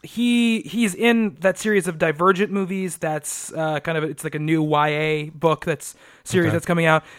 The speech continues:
Speaker 1: He was in a movie called, um, The Spectacular Now that came out this year, which was, he was very highly acclaimed for. I did not see
Speaker 2: Hmm.
Speaker 1: it. I know our friend Brian, who does Talking Movies, he saw it. He thinks he's great in it.
Speaker 2: Yeah.
Speaker 1: But the thing about Miles Teller is that no one knows anything about him. You know, he's been in some movies, but he's not, he's not a name.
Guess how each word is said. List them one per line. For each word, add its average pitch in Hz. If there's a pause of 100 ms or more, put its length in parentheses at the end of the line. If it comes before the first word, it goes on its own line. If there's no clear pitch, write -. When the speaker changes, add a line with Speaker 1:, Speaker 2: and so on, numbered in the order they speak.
(100)
Speaker 1:
He 254
was 247
in 240
a 220
movie 214
called, 185
um, 160
The 156
Spectacular 190
Now 170
that 147
came 156
out 147
this 147
year, 160
which 156
was, 170
he 208
was 202
very 202
highly 175
acclaimed 160
for. 139
I 190
did 202
not 180
see 165
Speaker 2:
Hmm. 165
Speaker 1:
it. 160 (220)
I 180
know 180 (100)
our 180
friend 175
Brian, 170
who 156
does 156
Talking 165
Movies, 175
he 190
saw 165
it. 165 (200)
He 202
thinks 185
he's 175
great 175
in 135
it. 104 (240)
Speaker 2:
Yeah. 101
Speaker 1:
But 170
the 185
thing 247
about 220
Miles 202
Teller 208
is 165
that 170
no 196
one 190
knows 131 (100)
anything 202
about 196
him. 165
You 165
know, 160
he's 165
been 226
in -
some 233
movies, 214
but 185 (220)
he's 214
not, 214
he's 185
not 202
a 190
name. 175